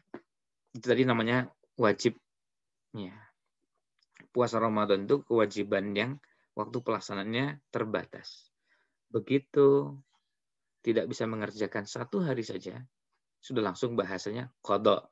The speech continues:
ya. Mengqadha di hari lain. Jadi sudah bahasnya langsung qadha. Tidak ada pilihan, ada meskipun terlambat, nggak bisa. Kalau sholat masih bisa.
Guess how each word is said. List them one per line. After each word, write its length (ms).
ya. 160
Mengqadha 520
di 120
hari 240
lain. 240
Jadi 160
sudah 240
bahasnya 480
langsung 240
qadha. 280
Tidak 280
ada 80
pilihan, 440
ada 320
meskipun 440
terlambat, 480
nggak 200
bisa. 240
Kalau 200
sholat 320
masih 280
bisa. 280